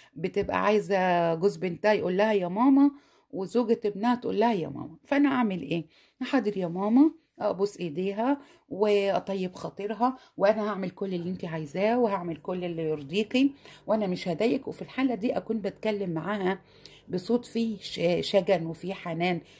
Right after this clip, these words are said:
ما، ما تعلاش عليها، ما تكبرش عليها، لان انا برضو في سن، آه، ابنها او بنتها.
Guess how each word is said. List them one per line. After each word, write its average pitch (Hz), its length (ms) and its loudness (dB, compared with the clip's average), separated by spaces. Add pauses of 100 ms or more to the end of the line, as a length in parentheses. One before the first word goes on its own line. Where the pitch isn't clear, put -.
(160)
ما، 165 180 2
ما 156 160 2
تعلاش 165 520 2
عليها، 165 560 -2 (300)
ما 165 80 -4
تكبرش 180 640 -2
عليها، 170 580 -2 (300)
لان 160 220 0
انا 180 160 2
برضو 180 280 0
في 160 160 -10
سن، 175 360 -4 (180)
آه، 156 420 0
ابنها 165 380 0
او 196 180 2
بنتها. 202 500 2